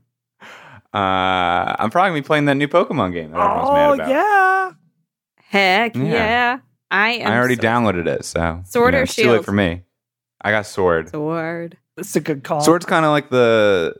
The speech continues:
Speaker 1: yeah, like, the obvious one, I feel like. But, um, I don't know. My friend, uh, this is just too inside, but my friend, uh, w-, has a dog,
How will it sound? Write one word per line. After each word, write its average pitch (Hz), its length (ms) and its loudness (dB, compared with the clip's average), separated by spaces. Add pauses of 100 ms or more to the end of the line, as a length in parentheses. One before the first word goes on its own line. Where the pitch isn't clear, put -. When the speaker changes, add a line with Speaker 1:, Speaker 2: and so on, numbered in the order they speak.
Speaker 1:
yeah, 101 160 2
like, 90 200 -4
the 92 100 2
obvious 90 480 0
one, 82 140 -2
I 85 60 -4
feel 82 220 0
like. 80 200 -6 (200)
But, 85 280 0
um, 82 400 -8 (260)
I 92 140 -2
don't 87 120 0
know. 87 160 -2 (200)
My 120 140 2
friend, 127 600 -2 (420)
uh, 101 320 0
this 131 120 -2
is 92 140 -8
just 95 180 -8
too 82 160 -10
inside, 80 400 -6 (220)
but 117 120 0
my 120 140 0
friend, 131 480 -2
uh, 107 200 2
w-, 98 260 -2
has 110 280 -2
a 101 60 0
dog, 98 500 0